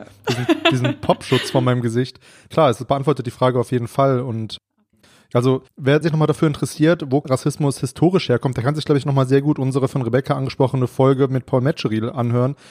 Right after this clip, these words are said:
Speaker 1: weil da haben wir eben nochmal mehr, ja, versucht mehr zu erläutern, was eben Rassismus ist und warum Rassismus und was ich gerade meinte,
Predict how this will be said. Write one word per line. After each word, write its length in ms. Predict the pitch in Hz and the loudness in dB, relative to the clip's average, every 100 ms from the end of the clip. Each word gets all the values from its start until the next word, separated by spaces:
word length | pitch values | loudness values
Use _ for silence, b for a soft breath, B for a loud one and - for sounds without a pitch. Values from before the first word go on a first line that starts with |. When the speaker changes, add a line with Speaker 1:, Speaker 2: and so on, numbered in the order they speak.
| b | b
Speaker 1:
weil 80 | 117 | -2
da 40 | 120 | 0
haben 120 | 139 | 2
wir 60 | |
eben 100 | 135 | 0
nochmal 360 | 131 120 127 131 | 0 2 2 2
mehr, 520 | 143 127 131 135 139 - | 0 2 4 4 2 0
ja, 260 | 123 123 120 | 0 2 0
versucht 400 | - 123 147 131 | -2 -2 0 0
mehr 140 | 135 | 0
zu 120 | - | 0
erläutern, 520 | 127 120 139 - 127 b b _ | 2 2 2 0 -4 b b _
was 240 | 123 - | -4 -4
eben 240 | 277 131 123 | -2 -2 0
Rassismus 420 | 120 139 131 123 | 0 -2 -4 -4
ist 220 | 151 - | -4 -2
und 100 | 120 | 0
warum 180 | 123 143 | 2 2
Rassismus 640 | 127 - 147 - 151 147 - b b b | 0 -2 -4 -2 -2 -2 -6 b b b
und 180 | - 127 | -2 0
was 120 | 120 | 0
ich 80 | 123 | 0
gerade 180 | - 123 | 0 2
meinte, 440 | 120 123 135 143 | 2 2 2 0